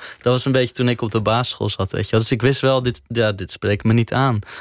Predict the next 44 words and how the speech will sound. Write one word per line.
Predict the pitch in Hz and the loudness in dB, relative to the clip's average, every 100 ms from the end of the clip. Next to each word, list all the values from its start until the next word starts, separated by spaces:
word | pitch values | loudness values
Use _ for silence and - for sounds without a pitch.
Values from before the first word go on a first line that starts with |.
| - - | -10 -2
Maar | 113 | 2
toen | 170 | 4
hoorde | 165 143 | 4 2
ik | - | 0
de | 110 | -2
Beatles | 123 127 123 113 | 0 0 0 2
in | 110 | 0
de | |
auto | - 123 - 107 104 | 2 0 2 2 2
en | 101 101 - - - | 0 -4 -12 -20 -18
toen | - 117 | 0 2
dacht | 107 - - | 2 0 -2
ik, | 110 | -4
"Wauw, | - - 120 117 | -4 -6 -4 -6
wat | 113 156 | -6 -8
is | 139 - | -8 0
dit?" | 110 98 - - - | 2 2 -2 -12 0
Dus | 107 | 0
ik | 107 | 4
vroeg | 156 151 | 2 2
het | 117 | 2
aan | 113 | 2
mijn | - | 2
ouders | 120 123 117 - | 2 2 0 2
en | 101 | 0
die | 101 | 2
legden | 98 - 95 | 0 0 -2
het | - | 0
uit. | 101 110 - | 2 0 -2
Die | 107 | -4
zeiden, | 107 107 123 | 0 2 2
"Ja, | 160 | 0
het | 147 | 0
zijn | 127 | 0
de | 107 | 4
Beatles | 113 - 120 - | 2 2 0 2
en | |
die | 101 | 2
hebben | 104 | 2
een | 104 | 4
nieuwe | 120 110 | 4 2
single | - 110 131 | 2 2 2
gemaakt." | 123 113 113 120 123 - - | 2 0 2 2 0 -2 -4
En | 104 | -4